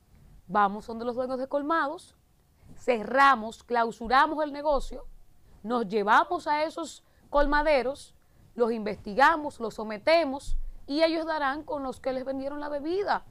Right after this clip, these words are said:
Simple. ¿Por qué tenemos que seguir permitiendo que mueran personas en nuestro país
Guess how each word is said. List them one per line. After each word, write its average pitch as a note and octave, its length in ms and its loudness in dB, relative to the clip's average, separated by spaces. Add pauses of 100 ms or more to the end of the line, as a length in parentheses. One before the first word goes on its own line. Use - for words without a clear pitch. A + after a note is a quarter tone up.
Simple. G#4 720 -2 (1800)
¿Por E4 160 2
qué F#4 80 0
tenemos F#4 340 0
que F4+ 140 -4
seguir E4 320 -4
permitiendo E4 520 -2
que D#4+ 120 -6
mueran D#4 320 -2
personas D#4 800 -6 (400)
en A#3+ 100 -6
nuestro A3+ 320 -4
país F3+ 480 -4